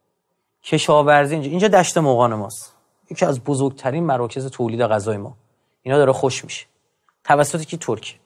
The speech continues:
بیا دوباره بیاید روی ترکیه این دفعه. دجله و فرات. باز کنید، بیاید بالا تصویر رو. بله، خب نگاه کنید. اینجا هم همه اینا سده. سد، سد، سد. این سدا رو که دارن می‌سازن چی می‌شه؟ عراقو دارن خشک می‌کنن. یعنی کریدورها آب، یعنی با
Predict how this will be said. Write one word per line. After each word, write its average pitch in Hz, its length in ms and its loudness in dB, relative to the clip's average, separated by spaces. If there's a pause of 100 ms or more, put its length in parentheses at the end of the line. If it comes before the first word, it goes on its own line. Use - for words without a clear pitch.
(140)
بیا 202 120 4
دوباره 202 180 8
بیاید 190 220 6
روی 160 320 2 (280)
ترکیه 139 320 0
این 135 120 0
دفعه. 123 260 -8 (1200)
دجله 190 340 4
و 208 100 6
فرات. 113 340 -4 (380)
باز 131 220 -2
کنید، 143 220 -6
بیاید 143 160 0
بالا 127 140 2
تصویر 135 320 -4
رو. 139 100 -10 (880)
بله، 117 340 -6
خب 170 240 4
نگاه 123 200 0
کنید. 139 200 -10 (360)
اینجا 202 420 6
هم 180 220 2
همه 180 120 2
اینا 175 140 2
سده. - 440 -4 (400)
سد، 123 280 0
سد، 120 300 -4
سد. 113 280 -10
این 170 120 -6
سدا 156 320 2
رو 175 80 0
که 180 60 -2
دارن 143 180 2
می‌سازن 143 220 -6
چی 165 140 -12
می‌شه؟ 147 240 -12 (460)
عراقو 151 300 4
دارن 113 200 -4
خشک - 300 -16
می‌کنن. - 280 -20 (440)
یعنی 139 140 -4
کریدورها 127 720 0
آب، 143 260 2
یعنی 202 120 0
با 220 140 2